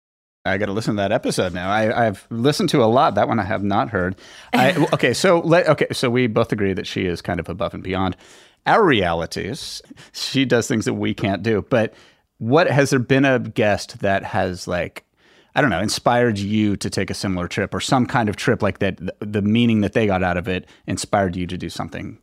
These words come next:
Speaker 2: I think one of the through lines for many of the guests is that this, their stories spring from a certain turning point in their lives. And I think when things go,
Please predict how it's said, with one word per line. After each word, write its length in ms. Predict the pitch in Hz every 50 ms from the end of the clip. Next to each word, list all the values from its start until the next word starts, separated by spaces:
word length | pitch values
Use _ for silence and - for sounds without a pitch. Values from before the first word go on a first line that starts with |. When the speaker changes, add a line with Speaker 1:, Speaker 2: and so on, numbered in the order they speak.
| - -
Speaker 2:
I 60 | 226
think 160 | 226 311 320
one 100 | 339 330
of 60 | 311 254
the 80 | 247
through 320 | 226 - - 233 240 233 214
lines 400 | 190 175 - - 180 185 185 -
for 100 | - 196
many 280 | 190 185 185 185 175
of 80 | 165 -
the 80 | 175
guests 560 | 165 - 151 - - - - - - - - -
is 200 | - 185 175 170
that 320 | - 175 165 160 160 - - - -
this, 180 | - 180 175 -
their 180 | - 202 185
stories 500 | 180 - - 220 208 208 202 190 185 -
spring 460 | - - - - 190 190 185 180 180 180
from 500 | - - 175 165 165 160 165 165 160 165 -
a 80 | - 190
certain 380 | - - 185 170 - 170 160
turning 440 | - - - 180 175 175 165 175 175
point 300 | 170 - - 175 175 -
in 120 | - 165 156
their 140 | - -
lives. 680 | - - - - - - - - 180 180 - - - - - - - - - - - _ _ _ _ _ _ _ _ _
And 300 | - 190 185 180 175 175 - -
I 60 | 185
think 180 | - 226 226
when 140 | 214 214 214
things 240 | 220 214 196 180 170
go, 200 | - 175 170 175